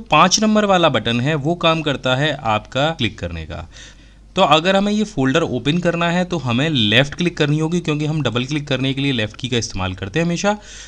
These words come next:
तो यहाँ पर आप माउस की को ले जाइए अपने फोल्डर पर, और यहाँ पर देखिए सिलेक्शन आपका होना चाहिए लेफ्ट क्लिक पे। अब आप फ़ाइव बटन को दो बार प्रेस कीजिए और आपका देखिए फोल्डर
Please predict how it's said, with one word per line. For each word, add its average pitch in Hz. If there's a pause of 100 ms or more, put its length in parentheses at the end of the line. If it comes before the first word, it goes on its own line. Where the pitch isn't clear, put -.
(120)
तो 143
यहाँ 113
पर 156
आप 156
माउस 127
की 151
को 151
ले 117
जाइए 127
अपने 110
फोल्डर 127
पर, 175 (440)
और 123
यहाँ 147
पर 180
देखिए 185
सिलेक्शन 139
आपका 165
होना 143
चाहिए 135 (380)
लेफ्ट 139
क्लिक 98
पे। 82 (760)
अब 113
आप 147
फ़ाइव 131
बटन 139
को 156
दो 123
बार 123
प्रेस 135
कीजिए 139
और 170
आपका 127
देखिए 123
फोल्डर 117